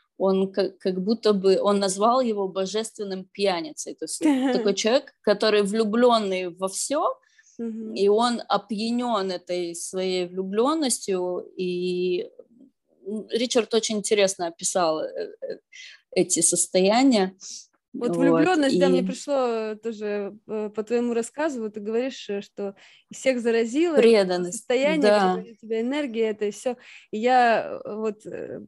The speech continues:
Speaker 2: почувствовала вот это вот, э, ну, чувство влюб-, влюбленности, когда ты летаешь на крыльях,
Speaker 1: Влюбленность,
Speaker 2: и тебе
Speaker 1: да.
Speaker 2: все, ну, вот,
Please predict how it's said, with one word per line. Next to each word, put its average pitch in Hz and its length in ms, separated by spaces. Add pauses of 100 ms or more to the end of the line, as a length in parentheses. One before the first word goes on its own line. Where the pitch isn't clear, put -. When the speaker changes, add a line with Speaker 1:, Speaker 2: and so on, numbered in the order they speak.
Speaker 2:
почувствовала 226 760
вот 220 100
это 247 200
вот, 208 240
э, 160 460 (460)
ну, 214 400
чувство 269 380
влюб-, 247 340
влюбленности, 240 720
когда 226 340
ты 247 100
летаешь 233 500
на 214 100
крыльях, 277 440
Speaker 1:
Влюбленность, 233 560
Speaker 2:
и 262 120
тебе 262 280
Speaker 1:
да. 226 200
Speaker 2:
все, 285 160
ну, 269 180
вот, 240 160